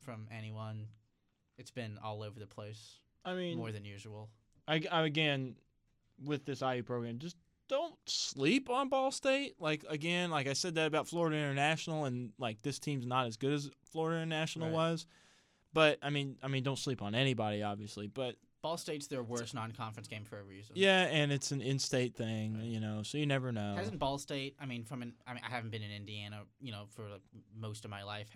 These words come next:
Speaker 1: Hasn't Ball State ha-, had kinda, like, a little bit of a hex on the I U program?
Speaker 2: Yeah, I mean,
Speaker 1: I've
Speaker 2: they
Speaker 1: heard
Speaker 2: upset
Speaker 1: that.
Speaker 2: 'em.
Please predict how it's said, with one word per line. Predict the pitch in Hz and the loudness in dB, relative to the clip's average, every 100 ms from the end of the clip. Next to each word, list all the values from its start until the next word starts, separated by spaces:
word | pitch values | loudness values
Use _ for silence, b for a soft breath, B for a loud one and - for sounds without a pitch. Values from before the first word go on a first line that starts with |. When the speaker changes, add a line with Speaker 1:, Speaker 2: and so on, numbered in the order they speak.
| - | -16
Speaker 1:
Hasn't | - 135 139 | -10 -8 -6
Ball | 120 | -6
State | 120 117 | -8 -10
ha-, | 110 120 | -12 -12
had | 117 110 | -10 -10
kinda, | 117 107 | -8 -8
like, | 104 | -8
a | |
little | 113 110 | -8 -8
bit | |
of | 107 | -8
a | 101 | -10
hex | - 110 110 - - _ _ _ _ 135 | -8 -10 -10 -16 -16 _ _ _ _ -14
on | 123 | -10
the | 120 | -8
I | |
U | 117 | -10
program? | 113 127 117 123 120 120 - _ _ - | -8 -10 -10 -10 -12 -14 -18 _ _ 2
Speaker 2:
Yeah, | 135 139 | 6 6
I | 131 | 8
mean, | 131 | 6
Speaker 1:
I've | 127 | 6
Speaker 2:
they | 123 | 6
Speaker 1:
heard | |
Speaker 2:
upset | 127 104 127 127 | 6 4 4 6
Speaker 1:
that. | |
Speaker 2:
'em. | 120 110 110 | 4 0 -4